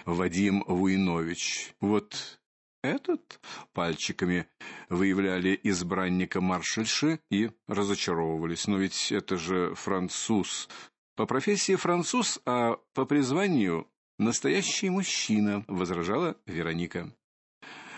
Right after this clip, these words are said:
"Она, говорят, в Сибири в оперетке плясала. Хороши сибирские оперетки", шептались генеральши и маршальши.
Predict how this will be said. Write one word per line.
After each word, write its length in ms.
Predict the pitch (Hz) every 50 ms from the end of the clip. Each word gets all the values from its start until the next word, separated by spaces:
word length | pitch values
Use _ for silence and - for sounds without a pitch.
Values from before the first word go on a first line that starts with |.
| - - -
"Она, 240 | - 95 95 110 117
говорят, 400 | 110 113 110 107 107 123 131 -
в 80 | -
Сибири 720 | - - - 110 98 92 98 135 156 139 127 110 98 92 87 - - - - _ _ - - - - -
в 120 | - 85 95
оперетке 640 | 98 - - 98 98 123 156 151 - - - - 85 78
плясала. 880 | - - 95 95 90 - - - 95 82 78 76 - - - - - _ _ _ _ _ -
Хороши 600 | - - - 147 175 160 - - 101 117 139 - - -
сибирские 920 | - - - 143 120 92 92 87 - - - - - - 92 90 87 - - - _
оперетки", 800 | - 101 - - 113 107 110 98 90 - - - - 92 82 - - - -
шептались 600 | - - - 113 98 - - 101 87 85 85 80 82
генеральши 760 | 78 101 98 98 101 98 87 80 78 - - - 92 85 - _
и 140 | - 98 95 -
маршальши. 920 | 107 98 95 90 85 78 - - - 87 82 - - - - 87 - -